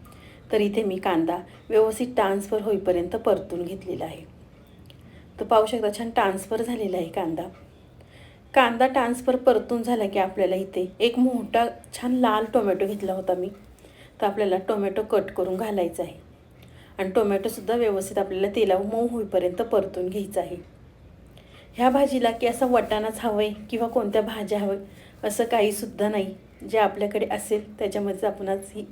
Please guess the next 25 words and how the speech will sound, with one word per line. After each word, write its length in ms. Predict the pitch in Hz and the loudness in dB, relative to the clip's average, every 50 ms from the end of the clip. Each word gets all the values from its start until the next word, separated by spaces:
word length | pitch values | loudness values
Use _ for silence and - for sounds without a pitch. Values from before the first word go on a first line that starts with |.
| - - - | -8 -2 -2
रेसिपी 340 | 214 196 - 202 - 190 | -2 0 -2 -4 -4 0
बनवणार 440 | 180 180 180 175 175 175 170 165 165 | 2 2 2 2 0 -2 -2 -4 -4
आहोत. 160 | - 185 175 - - - - - - - - - - - - - - - - - - - - - - - - | -4 -4 -6 -6 -10 -18 -20 -20 -20 -20 -20 -20 -20 -20 -20 -20 -20 -20 -20 -20 -20 -20 -20 -20 -20 4 6
तर 140 | 277 269 269 269 - | 8 8 8 4 6
छान 180 | 294 311 302 | 6 6 8
लाल 320 | 285 277 269 226 226 226 233 | 8 6 6 6 4 4 4
झाला 240 | 240 269 262 247 240 247 | 4 6 6 4 2 2
टोमॅटो 440 | 247 233 214 208 202 202 208 208 196 | 0 0 0 0 0 0 2 2 2
वगैरे 240 | 185 180 185 185 185 190 | 2 2 0 0 0 -2
कांदा, 460 | - - 220 196 180 180 175 180 185 190 - - - - - - - - | -2 0 0 0 2 0 0 0 -2 -4 -8 -14 -20 -20 -20 -20 -2 2
तर 40 | 240 | 2
आपल्याला 320 | 220 208 208 220 214 202 202 | 2 4 2 2 2 2 2
एक 260 | - 208 226 220 - | 4 2 2 0 0
चमचा 420 | - 254 226 208 196 202 208 190 190 - - | -2 -2 0 0 -2 -4 -6 -6 -6 -2 0
आलं 180 | 214 202 208 214 | 2 4 4 4
लसणाची 420 | 220 208 208 - 214 202 202 226 | 4 2 0 -2 -4 -6 -6 0
पेस्ट 380 | 214 - 202 185 185 - - 220 | 2 4 4 4 2 0 -6 -6
घालायची 440 | 220 214 202 196 180 165 165 - | -6 -4 -4 -4 -4 -2 -2 -2
आहे. 160 | 170 160 180 185 - - - - - - - - - - - - - - - - - - - - | -2 -2 -4 -8 -12 -18 -20 -20 -20 -20 -20 -20 -20 -20 -20 -20 -20 -20 -20 -20 -20 -10 -2 2
आलं 200 | 196 196 226 240 | 2 4 4 4
लसणाची 400 | 247 220 220 - 208 202 214 208 | 2 0 0 -4 -6 -6 -6 -2
पेस्ट 340 | - 202 196 196 196 - | 0 2 2 2 0 -2
घातल्यानंतर 540 | 226 240 240 247 220 208 196 185 180 180 208 | -2 -2 -2 -2 -4 -4 -4 -4 -2 -2 -4
इथे 180 | 208 220 214 262 233 | -2 -2 -2 -2 -2
मी 80 | 233 | 0